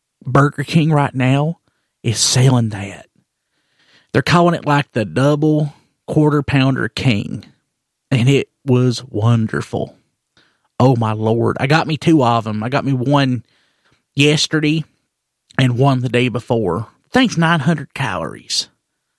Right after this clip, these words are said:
but it was worth it. You know what I did? Because I had a nine hundred calorie lunch, I only ate, like, three hundred calories for dinner.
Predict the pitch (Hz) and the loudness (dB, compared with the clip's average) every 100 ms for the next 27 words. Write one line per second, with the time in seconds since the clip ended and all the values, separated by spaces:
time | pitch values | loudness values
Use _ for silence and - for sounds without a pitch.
0 | _ - 117 123 - 113 110 110 - - | _ -4 0 0 0 0 0 0 -2 2
1 | 196 269 262 262 285 285 - _ _ _ | 4 4 2 0 -2 -2 -6 _ _ _
2 | _ _ _ _ _ _ - - - 147 | _ _ _ _ _ _ -14 -2 0 2
3 | 156 147 131 165 156 139 151 147 175 147 | 2 2 0 0 0 0 0 2 0 -2
4 | - 135 151 151 143 147 120 117 190 208 | -6 -2 -2 0 0 0 0 0 0 0
5 | - - - _ _ _ _ _ _ _ | -6 -8 -8 _ _ _ _ _ _ _
6 | - 143 123 117 113 - 117 - - 110 | 0 2 2 2 0 -4 -6 -6 -4 -2
7 | 113 - 90 127 117 120 87 - - 87 | -2 -4 -4 -2 -2 -2 -2 -4 -6 -2
8 | 127 113 82 | 0 0 -4